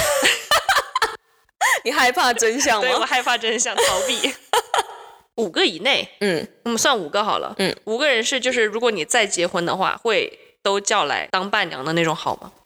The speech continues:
Speaker 1: 我都会邀，但是我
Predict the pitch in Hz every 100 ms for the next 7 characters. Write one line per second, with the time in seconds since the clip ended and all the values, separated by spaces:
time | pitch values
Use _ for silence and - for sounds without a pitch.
0 | _ _ _ _ _ _ - - - 285
1 | 302 254 180 202 190 208 285 269 240 190
2 | 101 -